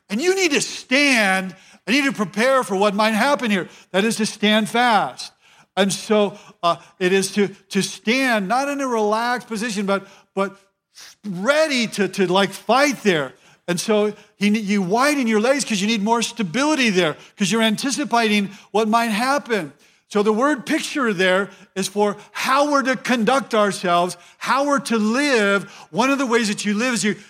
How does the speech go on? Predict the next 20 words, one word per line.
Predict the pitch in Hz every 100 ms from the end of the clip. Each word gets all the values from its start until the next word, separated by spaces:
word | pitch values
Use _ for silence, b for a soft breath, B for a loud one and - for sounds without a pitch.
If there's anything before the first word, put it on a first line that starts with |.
| B
you're | 208
standing | 202 - - 233 262 247 226 208
firm, | - 247 254 226 190 B B 185
anticipating | 196 226 208 196 202 214
a | 226
battle. | 247 269 240 180 127 - _ b b b b b
So, | - 214 208 - - _ -
uh, | 160 151 175
it |
means | 156 233 190
not | 214 262 -
to |
be | 254 226
moved | 208 262 302 311 190
from | - 196 196
your | 190 190 196
position. | 190 185 214 196 226 - 180 120 _ _ b b b -
So | 208 214
stand | 214 226 247 262 202
firm, | - 262 262 220 220 254 262